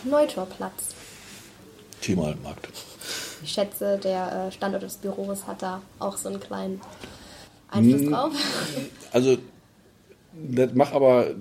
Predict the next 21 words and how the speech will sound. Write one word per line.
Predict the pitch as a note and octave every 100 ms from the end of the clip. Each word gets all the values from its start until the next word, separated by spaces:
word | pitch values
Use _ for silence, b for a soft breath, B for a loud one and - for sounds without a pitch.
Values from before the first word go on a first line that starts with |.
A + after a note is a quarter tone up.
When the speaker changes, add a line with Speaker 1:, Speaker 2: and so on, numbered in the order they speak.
| G#2 G#2
Speaker 2:
macht | G#2 B2 B2
nicht, | C3+ - A#2+
ne, | A2+ A2+
hat | - C#3+
mit | C3+
dem | A#2
Büro | B2 D3
gar | C3+
nichts | C#3 -
zu |
tun. | C3 B2+ F2
Speaker 1:
Ja. |
Speaker 2:
Also | G2+ G#2+
ich |
denk | A2+ D#3
mal, | C3+ B2+ B B B B
hier | B2+
ist | C3 B2
noch | A#2
eine | A2
Szene | A2 A#2 A#2+ E3+